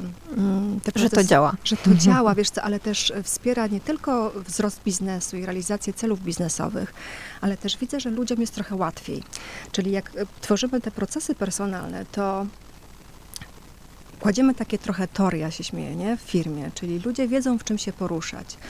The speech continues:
Speaker 1: Jak ludzie wiedzą, jak się poruszać, mają wytyczone te tory i wiedzą, czego się od nich wymaga, to trochę jest łatwiej wszystkim.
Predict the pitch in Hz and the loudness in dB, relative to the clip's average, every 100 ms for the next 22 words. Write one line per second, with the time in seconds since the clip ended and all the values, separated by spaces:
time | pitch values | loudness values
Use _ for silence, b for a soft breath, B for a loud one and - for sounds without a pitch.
0 | B B B 190 - 240 247 214 262 294 | B B B -2 0 0 2 2 2 2
1 | 254 214 185 - 175 196 - 160 - - | 0 -2 -2 0 2 2 0 -4 -8 -12
2 | - - - - - 185 220 220 220 202 | -12 -20 -20 -12 0 2 4 4 2 -2
3 | - 180 170 170 - 170 - 175 202 240 | -2 -4 -4 -6 -2 -2 0 2 4 2
4 | 233 214 - 185 180 180 175 165 156 156 | 0 -2 -2 -4 -4 0 4 4 2 -2
5 | 156 175 - - - B B B B - | -8 -12 -16 -4 -4 B B B B -6
6 | 185 220 226 208 196 - 180 185 190 - | -4 -4 -2 -2 -2 -4 -6 -2 -4 -2
7 | 180 170 - 175 - - - 170 | -4 -2 -2 -4 -6 -10 -8 -6